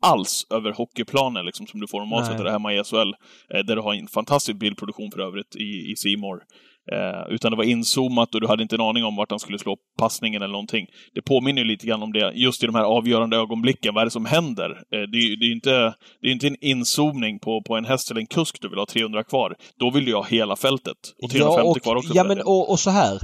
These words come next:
Speaker 2: Det är klart att det är bra att man testar. Alltså, vi kan inte ha den bruna ormen som gick runt konstant i flera år och som inte var så
Speaker 1: Nej.
Speaker 2: sexig. Folk skulle
Speaker 1: Nej.
Speaker 2: på trav-T V, så var det
Speaker 1: Med,
Speaker 2: liksom
Speaker 1: med en
Speaker 2: åtta hästar som
Speaker 1: helbildskamera
Speaker 2: sprang
Speaker 1: hela
Speaker 2: runt,
Speaker 1: loppet, nej, nej.
Speaker 2: nej. Men jag, det är klart att vi måste utvecklas och man kan göra det på olika sätt.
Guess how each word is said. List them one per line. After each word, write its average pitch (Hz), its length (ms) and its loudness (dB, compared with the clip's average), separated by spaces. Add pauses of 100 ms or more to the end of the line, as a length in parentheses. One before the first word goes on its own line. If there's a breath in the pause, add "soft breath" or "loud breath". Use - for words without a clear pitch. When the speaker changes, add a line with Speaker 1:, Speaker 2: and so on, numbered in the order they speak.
(360 soft breath)
Speaker 2:
Det 147 60 4
är 143 40 6
klart - 260 4
att 147 60 -10
det 147 60 2
är 143 40 2
bra 143 140 2
att 139 60 -2
man 143 160 -4
testar. 98 560 0 (180)
Alltså, 131 240 -2
vi 131 120 -4
kan 143 180 -2
inte 135 100 -4
ha 160 260 6
den 131 140 0
bruna 143 400 0
ormen 113 460 -2
som 117 340 -4 (460)
gick 131 220 -4
runt 123 400 -2
konstant 117 760 -2
i 113 100 -4
flera 127 420 0
år 101 260 0
och 101 80 -4
som 117 140 -6
inte 117 140 -4
var 107 60 0
så 110 60 -2
Speaker 1:
Nej. 107 100 -2
Speaker 2:
sexig. 113 380 -6
Folk 120 200 -2
skulle 117 160 -4
Speaker 1:
Nej. 123 120 2
Speaker 2:
på - 80 -16
trav-T 135 420 4
V, 107 80 -6
så 127 100 -6
var 131 140 2
det 117 40 0
Speaker 1:
Med, 117 60 4
Speaker 2:
liksom 113 240 2
Speaker 1:
med 120 100 0
en 120 320 2
Speaker 2:
åtta 123 240 4
hästar 139 240 6
som 120 100 0
Speaker 1:
helbildskamera 165 60 4
Speaker 2:
sprang 180 100 2
Speaker 1:
hela 107 120 2
Speaker 2:
runt, 113 60 2
Speaker 1:
loppet, 123 260 -2
nej, - 140 -14 (140)
nej. - 260 -20
Speaker 2:
nej. 113 280 -2 (180 soft breath)
Men 139 120 2
jag, 175 140 6 (160)
det 160 60 2
är 170 40 0
klart 208 320 0
att 139 160 -2
vi 143 120 -2
måste 147 280 -4
utvecklas 123 680 -2
och 127 80 -4
man 127 100 -4
kan 135 140 -4
göra 139 100 4
det 135 80 0
på 143 100 -2
olika 151 280 -2
sätt. 127 320 -2